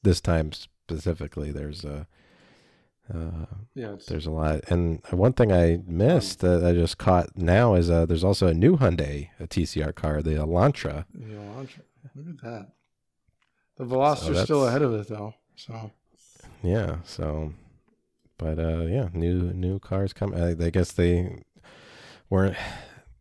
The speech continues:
Speaker 1: They're, maybe they're having that. Hyundai has that in their back pocket, if, as if, if the, uh, <laughs> if
Speaker 2: Yeah.
Speaker 1: the Veloster gets bopped, then they,
Speaker 2: <laughs>
Speaker 1: they, they switch everyone to the Elantras.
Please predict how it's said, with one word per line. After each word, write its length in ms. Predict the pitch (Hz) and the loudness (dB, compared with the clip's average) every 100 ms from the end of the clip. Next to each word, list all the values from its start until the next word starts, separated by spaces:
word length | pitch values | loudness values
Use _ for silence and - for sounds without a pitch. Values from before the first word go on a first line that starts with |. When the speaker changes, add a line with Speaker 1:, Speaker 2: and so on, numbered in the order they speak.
| 107 | -10
Speaker 1:
They're, 200 | 95 87 | -8 -8
maybe 400 | 90 92 92 87 | -6 0 2 4
they're 180 | 87 87 | 4 4
having 240 | 90 82 | 4 2
that. 280 | 85 85 85 | 2 0 0
Hyundai 340 | - 98 90 82 | -2 2 4 4
has 160 | 85 82 | 2 2
that 100 | 87 | 0
in 60 | |
their 100 | 82 | 0
back 260 | 80 80 - | 0 -2 -2
pocket, 340 | 87 80 80 80 | -4 -2 -2 -2
if, 180 | - | -4
as 200 | - 82 | -4 -4
if, 300 | 82 78 - - | -2 -4 -8 -14
if 160 | 98 - | -12 -4
the, 300 | 85 78 80 | -2 0 -2
uh, 320 | 78 - 85 | -2 -4 -4
<laughs> 1040 | - _ - - - - _ _ _ _ - | -6 _ -20 -20 -20 -20 _ _ _ _ -8
if 120 | 85 | -4
Speaker 2:
Yeah. 140 | 147 | 0
Speaker 1:
the 120 | 110 85 | 0 0
Veloster 460 | 80 82 - 82 | 0 0 -2 -4
gets 180 | 78 76 | -2 -4
bopped, 380 | - 78 78 - | -2 0 0 0
then 140 | - 80 | 0 2
they, 180 | 78 80 | 0 0
Speaker 2:
<laughs> 80 | 190 | 0
Speaker 1:
they, 200 | 82 80 - | 0 0 -2
they 160 | 82 80 | 0 0
switch 340 | - - 82 | 0 0 2
everyone 420 | 85 82 80 80 82 | 2 2 2 0 4
to 120 | 90 | 6
the 100 | 82 | 6
Elantras. 720 | 80 80 90 - 80 82 - | 4 2 0 -2 -6 -6 -10